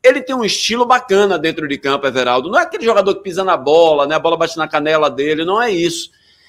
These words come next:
Ele só não tem sido útil pro time do Bahia. Sobre o, o Rogério Ceni, é, se a gente pudesse dar um recado pro Rogério, Rogério,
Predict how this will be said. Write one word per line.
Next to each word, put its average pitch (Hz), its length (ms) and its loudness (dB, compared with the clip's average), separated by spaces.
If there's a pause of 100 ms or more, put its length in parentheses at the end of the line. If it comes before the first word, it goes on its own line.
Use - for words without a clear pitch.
(180)
Ele 269 220 4
só 262 220 0
não 277 120 -4
tem 262 140 -2
sido 262 340 -6
útil 220 760 -2
pro 175 180 0
time 180 540 -2 (320)
do 175 100 4
Bahia. 117 480 4 (240)
Sobre 208 460 -2
o, - 100 -6
o 131 560 2
Rogério 117 320 0
Ceni, 117 480 -2 (580)
é, 196 380 6
se - 100 -12
a 359 40 -4
gente 339 120 -12
pudesse 185 280 0
dar 160 80 0
um 135 40 -2
recado 123 380 -4
pro - 160 -10
Rogério, 117 640 -2
Rogério, 156 560 2